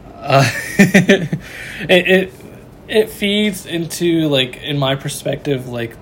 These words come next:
like, the narrative of, like, this, like, breakup and, like, going through the different aspects. And it's just sort of, like,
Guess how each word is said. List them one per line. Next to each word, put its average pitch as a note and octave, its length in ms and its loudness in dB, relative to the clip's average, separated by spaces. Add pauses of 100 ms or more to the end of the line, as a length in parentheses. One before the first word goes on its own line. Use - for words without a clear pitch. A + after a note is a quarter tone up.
(160)
like, A#2+ 220 -8
the A2 160 -8 (220)
narrative A#2 480 0
of, G#2+ 200 -8
like, G#2+ 320 -10
this, - 220 -10
like, A2 280 -10
breakup A2+ 500 -4
and, A2 160 -10
like, G#2+ 220 -8
going A2 260 -4
through A2+ 240 -10
the A2+ 60 -6
different A2 300 -10
aspects. A#2 600 -10 (880)
And A#2 560 -4 (640)
it's C#3 340 0
just - 460 -2
sort C#3+ 300 2
of, C#3+ 180 4
like, B2 360 0